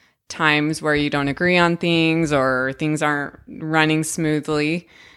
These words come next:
Um, but this is a way that you can bring yourself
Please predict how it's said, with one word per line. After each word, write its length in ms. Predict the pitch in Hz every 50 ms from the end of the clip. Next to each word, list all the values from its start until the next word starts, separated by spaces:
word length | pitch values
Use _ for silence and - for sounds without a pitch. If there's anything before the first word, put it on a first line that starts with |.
| _ _ _ _
Um, 500 | - 160 151 151 147 139 139 143 143 151
but 180 | 147 175 165 -
this 180 | 254 254 254 285
is 140 | 277 277
a 80 | 277 226
way 600 | 196 196 185 180 180 175 175 175 175 175 185 175
that 600 | - 175 165 160 156 147 147 147 147 143 - -
you 380 | - 160 156 156 160 156 151 151
can 380 | - - - 165 151 143 143 135
bring 240 | - 151 151 156
yourself 420 | 156 156 147 - 165 147 139 -